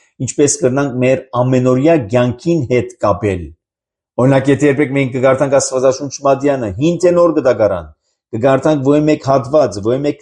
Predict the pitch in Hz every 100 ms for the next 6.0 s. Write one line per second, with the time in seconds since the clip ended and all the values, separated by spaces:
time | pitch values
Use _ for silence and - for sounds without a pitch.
0 | _ - 170 170 - - _ _ _ 110
1 | 139 156 156 - 151 143 139 - 156 139
2 | 127 - 165 139 92 80 _ _ _ _
3 | _ 131 - 196 - 143 127 143 120 131
4 | 120 156 143 127 120 127 143 151 151 170
5 | - _ _ 120 127 123 - 170 160